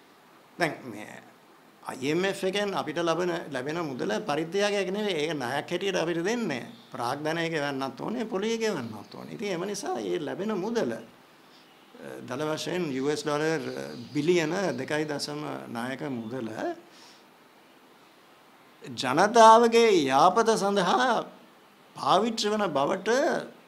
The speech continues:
අයි එම් එෆ් එක වග බලා ගන්න ඕනේ. ඒගොල්ලන්ට ඒ වගකීම තියෙනවා. ඒ මුදල් කොල්ල ගන්න බලේ ඉන්න පුද්ගලයන්ට දෙන්න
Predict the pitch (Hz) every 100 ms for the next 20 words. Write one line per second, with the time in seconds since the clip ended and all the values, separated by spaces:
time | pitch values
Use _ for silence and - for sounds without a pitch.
0 | - - - - 123 127 214 226 262 294
1 | 294 170 185 262 294 262 202 165 147 139
2 | 143 175 208 214 175 139 180 208 233 196
3 | 247 370 113 113 - - - - - -
4 | - - 127 147 175 202 202 143 143 185
5 | 190 233 220 165 - 147 78 82 - 123
6 | 160 185 190 175 165 185 196 202 196 180